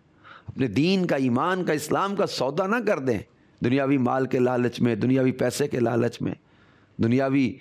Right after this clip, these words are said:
کسی منصب کے لالچ میں اپنے ایمان کا سودا کر دینا، ایسا کبھی بھی نہ کریں۔ ایمان سب سے بڑی دولت ہے ہماری،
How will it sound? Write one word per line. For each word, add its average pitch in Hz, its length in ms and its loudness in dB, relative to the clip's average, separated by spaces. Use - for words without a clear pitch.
کسی 139 220 0
منصب 135 460 0
کے 165 100 0
لالچ 127 400 0
میں - 140 -2
اپنے 98 260 -2
ایمان 143 380 2
کا 160 140 0
سودا 156 300 -2
کر - 140 -4
دینا، 127 320 -2
ایسا - 240 -4
کبھی 147 320 -2
بھی 180 120 0
نہ - 80 -4
کریں۔ - 260 -14
ایمان 127 380 0
سب - 200 -4
سے 190 100 -2
بڑی 190 200 0
دولت 147 340 0
ہے 127 60 0
ہماری، 101 300 -4